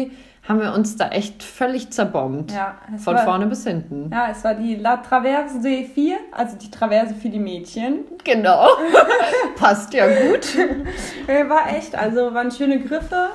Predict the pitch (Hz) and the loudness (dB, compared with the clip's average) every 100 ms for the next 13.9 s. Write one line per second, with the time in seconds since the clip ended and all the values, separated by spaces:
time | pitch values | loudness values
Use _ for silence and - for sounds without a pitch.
0 | - 254 240 233 226 - 226 226 226 247 | -8 -6 -6 -6 -10 -10 -8 -8 -8 -8
1 | 233 - - 233 233 233 226 - 269 262 | -8 -14 -8 -4 -4 -4 -6 -2 -4 -2
2 | 240 220 254 277 214 - 240 214 - 196 | -6 -4 -4 -4 -6 -6 -4 -4 -6 -8
3 | 214 214 190 190 196 196 202 233 - 90 | -8 -2 -2 -2 -2 0 2 2 0 -6
4 | - - _ _ _ 208 208 208 160 160 | -10 -14 _ _ _ -8 -6 -2 0 0
5 | - - 185 170 - - _ 175 226 247 | -2 -6 -8 -10 -18 -20 _ -2 0 0
6 | 214 208 202 208 208 160 170 175 190 262 | 0 0 0 0 0 -2 0 -2 -2 -2
7 | 240 226 196 165 160 151 139 143 - 135 | -2 -2 -2 -2 -4 -6 -8 -10 -10 -10
8 | - 139 151 - - 165 165 226 269 - | -6 -8 -8 -14 -6 -4 0 -2 -2 -4
9 | 151 143 165 214 214 180 185 180 - 175 | -6 -6 -2 -2 0 -4 -4 -4 0 0
10 | 185 175 170 170 - - - - - - | 0 -4 -4 -6 -16 -20 -20 -20 -20 -20
11 | - 165 160 175 220 226 151 - - 220 | -16 -8 -6 -4 -4 -4 -4 -6 0 0
12 | 214 262 285 277 285 277 247 247 240 240 | 0 0 0 0 0 0 -4 -2 -4 -4
13 | - 220 196 - 196 202 165 143 | -6 -4 -6 -4 2 2 2 -4